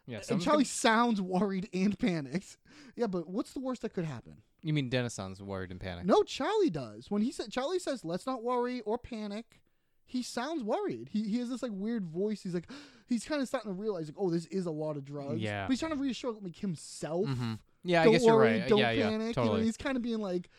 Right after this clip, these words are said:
Speaker 1: He's trying to talk himself into
Speaker 2: talk
Speaker 1: it.
Speaker 2: himself into it as well as everyone else.
Speaker 1: Right.
Speaker 2: And that's when he says, like, "Oh, you know, what's the worst that can happen?" And we get the great title card.
Speaker 1: Bing,
Speaker 2: Great,
Speaker 1: bing,
Speaker 2: yeah,
Speaker 1: bing,
Speaker 2: another,
Speaker 1: bing.
Speaker 2: another great use of a joke.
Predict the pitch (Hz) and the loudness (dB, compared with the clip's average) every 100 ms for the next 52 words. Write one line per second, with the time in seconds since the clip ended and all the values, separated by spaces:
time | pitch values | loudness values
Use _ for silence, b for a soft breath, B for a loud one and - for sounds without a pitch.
0 | b - 120 - 113 - 107 107 101 107 | b 0 0 2 0 -2 -4 -4 -2 2
1 | - 214 220 202 - 220 277 233 190 185 | 4 4 4 2 4 4 4 0 -2 0
2 | 180 185 202 180 180 196 180 170 160 160 | -2 -2 -4 -2 0 2 2 0 -4 -6
3 | 156 160 107 220 - b b b 214 214 | -6 -2 -2 -4 -8 b b b -2 -2
4 | 240 214 208 233 202 214 208 233 240 240 | 0 0 0 0 -2 -4 -6 4 4 4
5 | 247 247 180 185 - - 214 220 214 226 | 0 -4 -2 -2 -2 -6 -2 -2 -2 -8
6 | - 214 285 320 127 104 - _ _ _ | -6 -6 -6 -8 -12 -14 -20 _ _ _
7 | _ 208 190 190 180 165 156 202 - 208 | _ -2 2 2 0 -6 -4 -4 -2 -2
8 | 196 175 165 196 190 175 165 151 151 151 | -2 -4 -4 -2 -2 -2 -4 -2 -2 2
9 | 208 220 233 262 262 240 120 220 226 190 | 2 2 2 2 0 -2 -4 -2 -4 -4
10 | 170 208 208 202 185 175 143 160 175 - | -6 -6 -6 -6 -4 -4 -2 -2 -2 -4